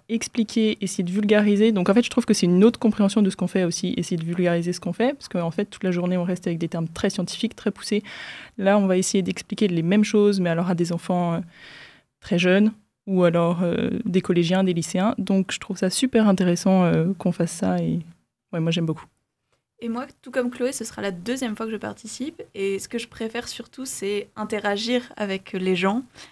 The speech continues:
Speaker 2: et découvrir aussi, euh, leur manière de réfléchir sur des sujets que nous, on connaît par cœur, euh, qu'on a explorés vraiment très en détail. Et je trouve vra-, ça vraiment très chouette aussi d'aborder ça par le jeu. Donc, euh, c'est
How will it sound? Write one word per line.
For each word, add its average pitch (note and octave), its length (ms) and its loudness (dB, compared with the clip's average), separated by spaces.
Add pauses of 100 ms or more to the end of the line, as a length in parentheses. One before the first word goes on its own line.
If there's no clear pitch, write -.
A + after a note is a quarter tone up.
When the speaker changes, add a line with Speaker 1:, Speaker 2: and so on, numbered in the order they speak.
(160)
Speaker 2:
et G3 280 2
découvrir G#3 640 -2
aussi, A3 420 -2
euh, F#3 280 -2
leur G3+ 220 2
manière F#3+ 300 0
de - 80 -4
réfléchir G#3 460 -2
sur F#3 240 -4
des F#3 140 -2
sujets F#3+ 280 -2
que G3+ 140 -4
nous, G3 120 0
on G#3+ 100 0
connaît F#3+ 240 -2
par F#3 240 -4
cœur, A#3+ 340 0 (420)
euh, G3 60 -14
qu'on G3 180 -2
a F#3+ 60 2
explorés G#3 420 0
vraiment G3+ 300 0
très G#3+ 320 -2
en G#3 60 0
détail. G#3+ 460 0
Et A#3 100 -6 (260)
je G3+ 80 -18
trouve G3 200 -10
vra-, G3 180 -2
ça G#3 180 0
vraiment G3+ 320 0
très G3+ 140 -2
chouette G#3+ 200 -2
aussi G3 160 -2
d'aborder F#3 340 -2
ça G#3 120 -4
par F#3 220 -2
le F#3 100 4
jeu. F3+ 240 0 (540)
Donc, G#3 360 2
euh, F#3 300 2
c'est F#3+ 300 -2